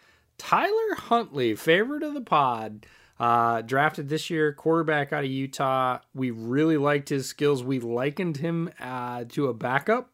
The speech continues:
to somebody like Lamar. We thought, well, that would be a good place for him to end up. Uh, he ends up there. He's on the roster. He is now the backup quarterback of the Ravens. Look, we wanna see Lamar play all he can because he's a superstar,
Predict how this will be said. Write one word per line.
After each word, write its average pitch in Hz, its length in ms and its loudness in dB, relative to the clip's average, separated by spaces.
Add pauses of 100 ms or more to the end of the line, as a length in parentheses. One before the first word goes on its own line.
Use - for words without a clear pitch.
(120)
to 143 100 -8
somebody 151 400 2
like 156 300 0
Lamar. 156 300 -4
We 185 100 -4
thought, 123 240 -4
well, 113 100 -6
that 123 220 -4
would 135 100 -2
be 123 120 -2
a 113 80 -2
good 131 340 -2
place 139 300 -4
for 131 160 -6
him 131 160 -6
to 123 120 -6
end 120 220 -8
up. 135 260 -6 (520)
Uh, 113 340 2
he 139 300 -4
ends 139 320 0
up 139 220 -2
there. 160 420 0 (160)
He's 120 220 -6
on 165 140 4
the 147 100 0
roster. 147 400 -2
He 190 140 -2
is 151 100 0
now 135 340 -6
the 175 80 -6
backup 151 400 -4
quarterback 165 580 -6
of 156 60 -6
the 127 80 -6
Ravens. 147 440 -4
Look, 156 220 4
we 147 120 0
wanna 160 260 -2
see 151 160 -6
Lamar 135 320 -2
play 135 320 0
all 123 240 -2
he 131 140 -8
can 127 320 -4
because 117 300 -6
he's 113 200 -10
a 107 40 -14
superstar, 120 720 -8